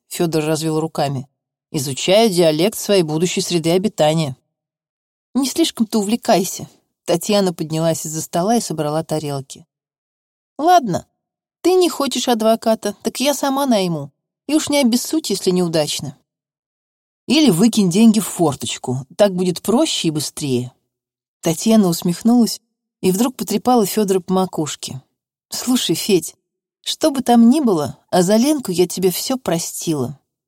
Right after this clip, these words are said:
В смысле? Спасибо, что надоумил к ней съездить.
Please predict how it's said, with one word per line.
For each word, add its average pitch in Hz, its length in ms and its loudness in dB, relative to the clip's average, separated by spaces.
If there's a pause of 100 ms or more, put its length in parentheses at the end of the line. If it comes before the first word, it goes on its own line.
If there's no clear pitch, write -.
(800)
В - 60 -12
смысле? 165 540 -2 (840)
Спасибо, 247 580 0
что - 200 -6
надоумил 185 460 2
к - 100 -8
ней 170 140 2
съездить. 170 580 -4